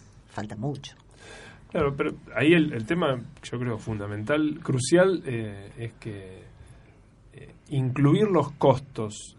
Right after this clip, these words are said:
Speaker 2: ambientales en la economía implica mañana bajar el, el, el estilo de vida, digamos, la capacidad económica y el estilo de vida de todos los argentinos. Bueno,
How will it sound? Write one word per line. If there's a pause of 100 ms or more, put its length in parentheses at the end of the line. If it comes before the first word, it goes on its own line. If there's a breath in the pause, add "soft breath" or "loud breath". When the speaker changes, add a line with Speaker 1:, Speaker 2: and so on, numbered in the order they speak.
Speaker 2:
ambientales (600)
en
la
economía (160)
implica (420)
mañana (1000)
bajar
el,
el,
el
estilo
de
vida,
digamos,
la
capacidad
económica
y
el
estilo
de
vida
de
todos
los
argentinos. (560 loud breath)
Bueno,